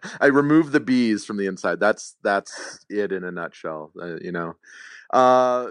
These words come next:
there's several diodes in there, uh, many of which I replace. And, um, I also adjust the tone stack to make the E Q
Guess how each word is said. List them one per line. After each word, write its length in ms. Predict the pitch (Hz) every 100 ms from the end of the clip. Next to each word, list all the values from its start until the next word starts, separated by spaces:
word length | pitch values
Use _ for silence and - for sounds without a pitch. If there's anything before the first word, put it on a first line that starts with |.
| 67 _ _ _ _ -
there's 380 | 131 123 117
several 500 | - - 139 131 151 131
diodes 760 | 123 117 117 107 95 95 82
in 240 | 87 95 90
there, 600 | 85 80 85 87 110 - _ -
uh, 540 | 87 85 82 82 82 82
many 420 | 95 95 101 107
of 140 | 101
which 240 | 98 101 -
I 60 | 98
replace. 1160 | 92 90 - - 92 85 82 95 - - - - _ _ _ _ -
And, 600 | 95 92 87 87 90 76 -
um, 840 | 92 90 87 85 85 85 85 85 -
I 120 | 87 98
also 320 | 92 - 98
adjust 360 | 87 92 -
the 80 | -
tone 340 | 87 104 92 90
stack 440 | - 73 50 -
to 100 | -
make 220 | 90 80
the 180 | - 80 -
E 140 | 90
Q 600 | - - 98 87 85 85